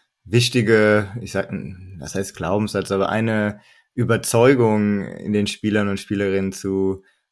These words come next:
bewirken, äh, dass man sich vorm Spiel sagt, und ich glaub, das ist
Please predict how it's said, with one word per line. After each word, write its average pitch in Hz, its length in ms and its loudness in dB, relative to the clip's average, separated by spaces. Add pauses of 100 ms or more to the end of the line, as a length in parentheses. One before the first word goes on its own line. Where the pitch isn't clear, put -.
bewirken, 123 800 -2 (280)
äh, 101 200 -2
dass 107 200 -4
man 110 80 0
sich - 420 -4
vorm 117 300 0
Spiel 123 400 2
sagt, 107 440 2
und 101 80 -2
ich 95 100 -4
glaub, 98 180 -4
das 101 140 -2
ist - 380 -8